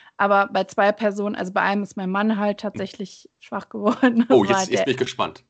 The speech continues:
Speaker 2: Weil
Speaker 1: Nee, was halt, ja, also der hat dann den Eric Rowan, ja, wie gesagt, die, wir
Speaker 2: Ja.
Speaker 1: waren Mittagessen und der stand mit seiner Frau vor uns und drehte sich auch um und wir haben den angelächelt und Hallo gesagt und er war auch ganz nett und, äh,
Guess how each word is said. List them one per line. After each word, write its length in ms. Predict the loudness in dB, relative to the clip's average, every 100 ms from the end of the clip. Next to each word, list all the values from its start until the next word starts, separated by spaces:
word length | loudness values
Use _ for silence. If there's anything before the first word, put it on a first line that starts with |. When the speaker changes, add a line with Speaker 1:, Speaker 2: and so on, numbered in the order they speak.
| _ -6
Speaker 2:
Weil 240 | -6 0
Speaker 1:
Nee, 180 | 6 6
was 120 | 6
halt, 260 | 4 4 0
ja, 180 | 0 2
also 200 | 2 2
der 120 | 0
hat 120 | 2
dann 180 | 0 -2
den 140 | -6 -2
Eric 320 | 0 0 -2
Rowan, 240 | -2 -2
ja, 200 | -2 -4
wie 60 | -6
gesagt, 300 | -8 -8 -6
die, 220 | -8 -4
wir 180 | -4 -4
Speaker 2:
Ja. 20 |
Speaker 1:
waren 280 | -4 0 2
Mittagessen 580 | 2 0 -2 -2 -2 -2
und 120 | -2
der 100 | -2
stand 280 | -2 -2 -4
mit 120 | -6
seiner 260 | -6 -4 -4
Frau 220 | -4 -6
vor 300 | 0 4 4
uns 160 | 4 -2
und 120 | -10 -4
drehte 200 | -2 -2
sich 180 | -4 -4
auch 100 | -2
um 200 | 4 4
und 220 | 4 0
wir 160 | 0 0
haben 120 | 0
den 160 | -4 0
angelächelt 680 | 2 4 4 2 0 -2 -4
und 180 | -10 -12 -4
Hallo 240 | 0 0
gesagt 500 | -2 2 4 2 0
und 120 | -10 -8
er 120 | -6
war 80 | -6
auch 140 | -6
ganz 240 | -6 -4
nett 300 | 0 0 0
und, 260 | -4 -6 -8 -16 -20 -20 -20 -4
äh, 100 | 4